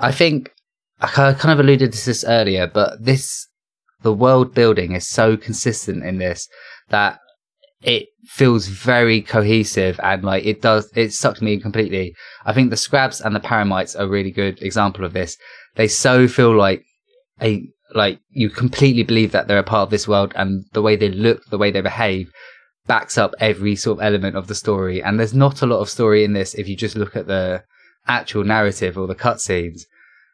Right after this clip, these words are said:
but they are wasting not a pixel, kind of. You, I mean, he has a,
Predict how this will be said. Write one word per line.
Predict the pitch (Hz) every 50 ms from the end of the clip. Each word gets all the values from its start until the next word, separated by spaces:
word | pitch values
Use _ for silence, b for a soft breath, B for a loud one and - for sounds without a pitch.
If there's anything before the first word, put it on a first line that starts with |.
| b b -
but | - 107 107 104 - -
they | - 117 113 113
are | 110 107
wasting | 113 110 101 - - 113 104 104 101 101 92 - - _ _ -
not | - 113 117 117 110 110
a | 107
pixel, | - - 117 101 - - - 107 95 92 95 98 104 98 -
kind | - - 104 101 101
of. | 98 90 87 _ _ - _ _ _ _ _ _ _ _ _ _ _ _
You, | - 117 113 120 113
I | 101 107
mean, | 110 107 98
he | 98 120 123
has | 117 110 98
a, | 104